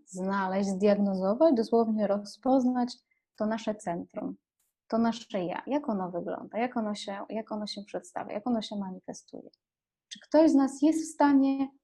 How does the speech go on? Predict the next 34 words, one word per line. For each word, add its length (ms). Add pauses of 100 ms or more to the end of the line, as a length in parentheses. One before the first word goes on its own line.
odnaleźć 1200
w 40
sposób 540 (160)
dosłowny 720 (320)
swoje 420
ja? 260 (1600)
Ja 100
kiedyś 300
ten 160
temat 300
badałam 640 (640)
i 60
byłam 240
bardzo 340
zaciekawiona, 800 (100)
szukałam, 600
szukałam, 480
szukałam, 580
bo 80
mi 120
się 100
wydawało, 480
że 140
ja 120
jestem 520
właśnie 380
tym 200
ja 140
i 60
że 100
muszę 240
je 100
szybko 360
znaleźć. 640